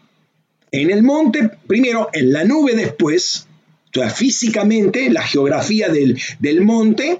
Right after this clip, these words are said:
y espiritualmente en la nube. Y estuvo ahí cuarenta días y cuarenta noches. O sea, estuvo en una cuarentena,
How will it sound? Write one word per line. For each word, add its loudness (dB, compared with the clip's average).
y 0
espiritualmente 0
en 2
la 2
nube. 2
Y 0
estuvo 2
ahí 2
cuarenta 0
días 2
y 0
cuarenta 0
noches. -2
O -2
sea, -4
estuvo 0
en 2
una -2
cuarentena, 2